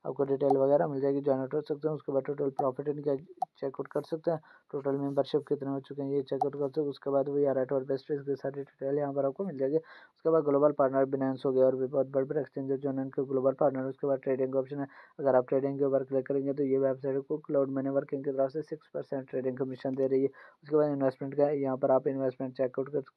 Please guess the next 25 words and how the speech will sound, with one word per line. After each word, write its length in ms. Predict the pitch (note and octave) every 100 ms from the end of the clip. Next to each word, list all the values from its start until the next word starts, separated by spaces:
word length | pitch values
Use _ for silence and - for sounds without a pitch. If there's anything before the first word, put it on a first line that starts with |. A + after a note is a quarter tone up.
| _
कर 120 | - C3
सकते 280 | - C#3 D3+
हैं। 80 | D3 - - -
अगर 220 | C3 C3
आप 160 | C3+ C#3
daily 200 | C3+ C3+
बेस 180 | C#3 -
पर 140 | C#3
इन्वेस्टमेंट 440 | C3+ C3 C3+ C3+
करना 220 | C#3 C3 C3
चाहते 240 | C3+ C#3
हैं 60 | C#3+
तो 80 | C3+
यहाँ 200 | B2 B2
पर 120 | C3
आपको 200 | C3 C#3
इनके 220 | C#3 C#3
कुछ 200 | C#3 C3+
investment 420 | C#3 C3 B2+ B2+
plan 240 | B2+ C3 B2+
वगैरह 300 | B2+ B2+ C3
मिल 160 | C#3 C#3
जाएंगे। 260 | C3 C3+ C3 - - - - _ _ E3
अगर 200 | D3 E3+
आप 160 | E3+